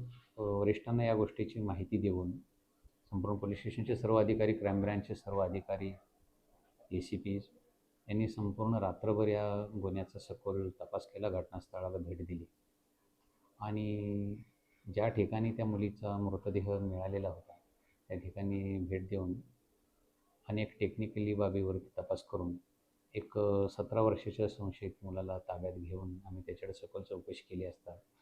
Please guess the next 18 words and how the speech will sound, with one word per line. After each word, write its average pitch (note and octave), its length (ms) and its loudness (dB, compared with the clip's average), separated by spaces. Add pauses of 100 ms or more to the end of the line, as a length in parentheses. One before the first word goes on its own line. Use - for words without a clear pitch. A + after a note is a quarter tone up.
(340)
त्यांनी G#2 180 -2
तो G2 520 0 (280)
गुन्हा F#2+ 180 0
केला F#2+ 280 0
असल्याचं F#2 320 -2
कबूल F#2 280 0
केलेलं F2+ 360 -2
आहे E2 240 -12 (440)
आणि G2 200 -4
त्या G2 180 -4
मुलीवरती F#2+ 580 0
त्यांनी F#2 300 -2
तिच्या F#2 380 -8
तोंडावरती F#2 840 -2 (440)
दोन G2 340 2
दगड G2 260 6
मारून F#2+ 520 2
तिचा F2+ 680 -8